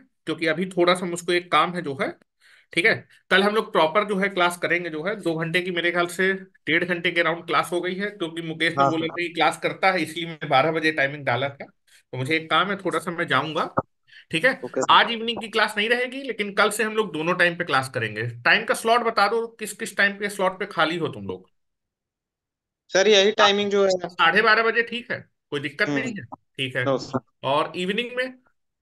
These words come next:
Speaker 2: सर, शाम
Speaker 1: इवनिंग
Speaker 2: को
Speaker 1: दो से ढाई घंटे का कोई स्लॉट, क्योंकि
Speaker 2: हम्म।
Speaker 1: मुझे एक लोग चाहिए होगा क्लास के लिए, जो मेरे सामने रहे, कम से कम एक लोग।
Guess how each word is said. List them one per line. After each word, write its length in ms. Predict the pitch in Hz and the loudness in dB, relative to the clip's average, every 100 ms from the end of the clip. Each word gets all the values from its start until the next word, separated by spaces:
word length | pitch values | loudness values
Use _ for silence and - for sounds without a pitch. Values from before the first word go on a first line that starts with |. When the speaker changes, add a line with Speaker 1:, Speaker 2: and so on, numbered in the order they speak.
| _ _ _ _ _ _ _ _ _ _ _ _ _ _ 170 | _ _ _ _ _ _ _ _ _ _ _ _ _ _ -6
Speaker 2:
सर, 60 | |
शाम 280 | 165 180 185 | -2 2 4
Speaker 1:
इवनिंग 200 | 202 196 | 2 -2
Speaker 2:
को 180 | 208 208 - _ - _ _ _ _ _ _ _ _ _ - | -2 -2 -6 _ -20 _ _ _ _ _ _ _ _ _ -10
Speaker 1:
दो 200 | 131 190 | -2 0
से 100 | 202 | 2
ढाई 180 | 175 185 | 4 2
घंटे 280 | 190 196 196 | 0 -2 0
का 80 | 202 | 0
कोई 160 | 202 190 | -4 -4
स्लॉट, 340 | 180 165 165 _ _ _ _ _ _ _ _ _ _ _ _ 156 | -4 -4 -6 _ _ _ _ _ _ _ _ _ _ _ _ -4
क्योंकि 120 | 165 | -2
Speaker 2:
हम्म। 80 | 196 | -2
Speaker 1:
मुझे 160 | 196 | 0
एक 320 | 233 202 240 254 | 2 4 2 2
लोग 200 | 247 - | -4 2
चाहिए 280 | 180 190 | 2 2
होगा 220 | 202 175 139 | 0 0 0
क्लास 300 | 131 123 - | 2 0 -2
के 100 | 110 | -8
लिए, 240 | 101 104 104 _ 135 | -6 -10 -10 _ -6
जो 80 | 147 | 0
मेरे 200 | 151 170 | 2 2
सामने 380 | - 139 156 156 | 2 0 2 2
रहे, 280 | 127 156 104 - - _ - | 2 0 -2 -10 -20 _ -8
कम 140 | 143 | -8
से 100 | 127 | -6
कम 200 | 156 156 | -4 0
एक 160 | 156 123 | 0 -2
लोग। 260 | 107 95 | -8 -10